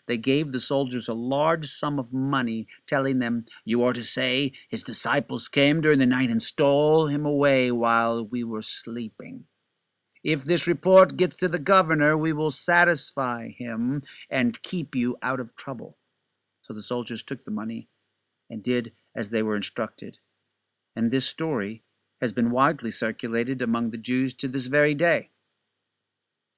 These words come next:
Then the eleven disciples went to Galilee,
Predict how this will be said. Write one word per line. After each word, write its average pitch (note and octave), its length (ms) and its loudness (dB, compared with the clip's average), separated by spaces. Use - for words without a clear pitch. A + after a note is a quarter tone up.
Then D#3 120 -2
the F#3+ 60 4
eleven G3 280 6
disciples D#3+ 600 4
went D#3 240 0
to D#3+ 40 -6
Galilee, C3 680 2